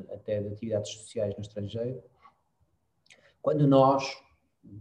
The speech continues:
se aqui ainda te lembras disso, quando nós queremos entrar num novo mercado, quando nós, nós queremos entrar num novo país, que pequenas preocupações é que nós devemos ter, ou pequenos pontos em atenção que devemos ter? E,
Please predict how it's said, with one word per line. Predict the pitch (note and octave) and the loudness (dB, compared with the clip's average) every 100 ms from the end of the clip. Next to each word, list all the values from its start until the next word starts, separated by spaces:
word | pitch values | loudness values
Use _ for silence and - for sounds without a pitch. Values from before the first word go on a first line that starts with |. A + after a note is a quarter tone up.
| - | -20
se | _ - | _ -8
aqui | A#2 A#2+ | -6 -4
ainda | A#2 | -4
te | A#2+ | 0
lembras | B2 A#2+ G2+ | 2 2 0
disso, | A2 A2 - | -2 -4 0
quando | B2 | 2
nós | B2+ C3+ | 2 0
queremos | C3+ C3+ C3 | 0 2 2
entrar | B2+ B2+ | 2 4
num | B2+ | 4
novo | B2+ A2+ | 4 2
mercado, | A2+ A2 - F#2+ F2+ _ | 0 -2 -4 -6 -6 _
quando | G#2+ A2+ | -4 -2
nós, | A#2 A2+ | -2 -4
nós | C3 A#2+ | -6 -4
queremos | - B2 | -2 0
entrar | B2 B2 A#2+ | 0 0 2
num | A#2+ | 0
novo | A2 - | -2 -6
país, | G#2+ F#2 F#2+ _ _ _ _ _ | -8 -8 -12 _ _ _ _ _
que | - | -20
pequenas | - C#3+ C#3 C3+ | -6 -2 -2 2
preocupações | C3 A#2+ B2+ C3+ B2 | 2 2 -2 -4 -4
é | |
que | A#2+ | -2
nós | A#2 G#2+ | -2 -2
devemos | G#2 G#2+ G#2+ - - | -2 -2 -4 -8 -10
ter, | - B2 A#2+ | -4 -2 -2
ou | |
pequenos | - A2+ A2 G#2+ | -6 -8 -8 -8
pontos | - A#2+ A2+ | -4 -4 -4
em | A2 | -8
atenção | A2 A2+ A2 | -6 -6 -6
que | G#2 | -4
devemos | A2+ A2 | -4 -4
ter? | - A2+ C3 - - _ _ _ _ _ _ _ _ _ _ _ _ _ _ _ - | -4 -2 -2 -6 -20 _ _ _ _ _ _ _ _ _ _ _ _ _ _ _ -8
E, | B2 B2 A#2+ A#2+ A#2+ A#2+ A#2+ - | -4 -2 0 -2 -2 -4 -4 -8